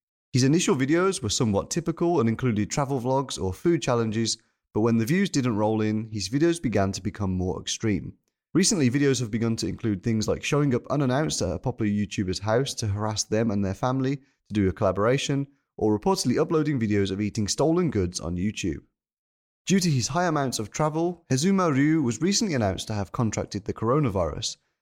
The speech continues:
Despite this, he continued to travel around his home prefecture of Yamaguchi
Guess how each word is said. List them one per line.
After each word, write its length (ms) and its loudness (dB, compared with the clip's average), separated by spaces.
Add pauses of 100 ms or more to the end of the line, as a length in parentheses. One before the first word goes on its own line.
(120)
Despite 360 0
this, 180 0
he 120 -2
continued 400 -2
to 40 -6
travel 320 -2
around 220 0
his 160 -4
home 160 0
prefecture 500 0
of 100 2
Yamaguchi 680 0